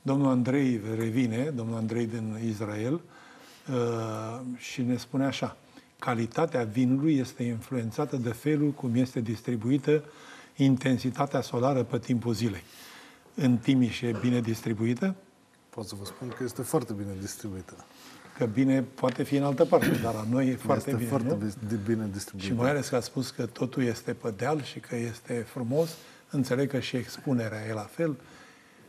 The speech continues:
Speaker 2: Avem o expunere sudică, uh, locația unde ne aflăm noi, și, bineînțeles, uh,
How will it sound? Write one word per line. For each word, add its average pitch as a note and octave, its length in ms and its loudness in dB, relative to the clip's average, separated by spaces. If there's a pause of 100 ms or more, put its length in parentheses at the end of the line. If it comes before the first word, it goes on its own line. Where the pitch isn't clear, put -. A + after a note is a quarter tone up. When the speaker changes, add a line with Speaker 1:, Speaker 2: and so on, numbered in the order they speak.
(220)
Speaker 2:
Avem A#2 380 0
o B2 100 4
expunere G#2+ 920 -2 (1120)
sudică, A#2 680 -2 (880)
uh, G#2 60 -10 (400)
locația G2+ 420 -4
unde G2 160 -4
ne F#2+ 80 -4
aflăm F#2+ 300 -6
noi, A#2 260 -6 (600)
și, - 160 -8
bineînțeles, C3 720 2
uh, C3 340 4